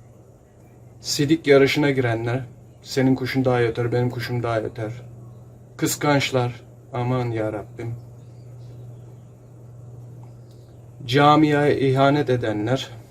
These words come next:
grup kurma ve grup kontrol manyakları,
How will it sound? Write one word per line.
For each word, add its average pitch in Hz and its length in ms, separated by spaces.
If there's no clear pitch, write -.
grup 156 300
kurma 139 500
ve 139 100
grup 151 360
kontrol 143 460
manyakları, 120 720